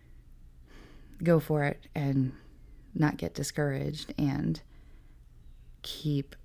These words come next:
trying, which I hate that we have to do, but for right now,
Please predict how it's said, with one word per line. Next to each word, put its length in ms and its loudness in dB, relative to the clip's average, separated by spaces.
trying, 720 0
which 320 -2
I 80 -4
hate 300 0
that 180 -2
we 100 2
have 140 -2
to 100 0
do, 220 2
but 220 -2
for 100 4
right 200 6
now, 400 6